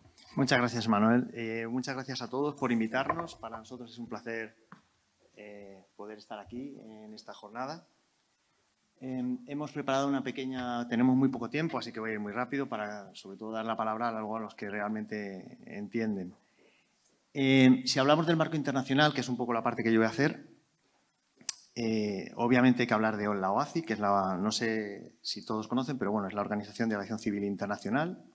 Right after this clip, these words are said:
y es de donde parten, por así decirlo, eh, la mayor parte de las iniciativas a nivel inter-,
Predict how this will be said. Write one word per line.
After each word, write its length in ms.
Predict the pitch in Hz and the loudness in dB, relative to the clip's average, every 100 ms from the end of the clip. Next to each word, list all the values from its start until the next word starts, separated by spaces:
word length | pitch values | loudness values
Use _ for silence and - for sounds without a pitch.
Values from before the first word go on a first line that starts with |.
| _ _ _ _ _ _ _ - _ | _ _ _ _ _ _ _ -20 _
y 120 | - | 0
es 100 | 123 | 2
de 80 | 131 | 4
donde 340 | 135 131 131 123 - - | 4 4 4 2 -4 -2
parten, 520 | 131 139 - 135 131 | 0 0 -2 -2 -2
por 120 | 120 | -2
así 140 | 110 117 | -4 -6
decirlo, 560 | 110 120 117 120 - - | -4 -4 -2 -4 -4 -8
eh, 400 | 98 95 92 90 - - | -8 -8 -8 -12 -14 -12
la 180 | 95 101 | -10 -8
mayor 360 | 101 101 110 | -4 -4 -2
parte 200 | 120 107 | -2 -2
de 60 | 117 | -2
las 140 | 110 | -2
iniciativas 600 | 110 107 104 113 117 117 | -2 -4 -4 -2 0 -2
a 60 | 104 | -4
nivel 180 | 101 101 | -6 -8
inter-, 160 | - | -10